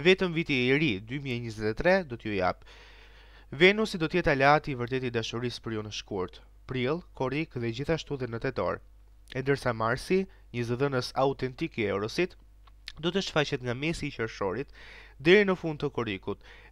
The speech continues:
dhe më pas përsëri në tetor, do t'ju sjellë të gjithë forcën e instinkteve, nevojën për të patur më shumë pasione të tjera. Demi, ndërsa do t'jeni shumë të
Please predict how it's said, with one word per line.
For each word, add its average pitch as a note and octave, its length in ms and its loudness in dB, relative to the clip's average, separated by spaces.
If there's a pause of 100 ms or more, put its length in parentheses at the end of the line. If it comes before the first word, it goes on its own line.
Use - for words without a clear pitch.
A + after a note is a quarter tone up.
dhe C#3+ 120 6
më C#3+ 180 2
pas C3+ 380 8
përsëri E3 360 0
në A2 160 -4
tetor, C3+ 400 -2 (360)
do B2 80 -4
t'ju C3+ 160 -2
sjellë F3 260 0
të C3+ 160 -2
gjithë E3 220 -4
forcën D#3+ 340 0
e B2+ 80 -2
instinkteve, F#2 600 -4 (260)
nevojën C3+ 440 0
për D3+ 140 -4
të - 100 -18
patur A#2+ 300 0
më G#2+ 140 -8
shumë A#2 200 -8
pasione F#2+ 380 -8
të G2 180 -12
tjera. - 300 -6 (2250)
Demi, A2 480 4 (920)
ndërsa E3 400 2
do E3 80 2
t'jeni E3+ 320 0
shumë E3+ 320 -4
të D#3 120 0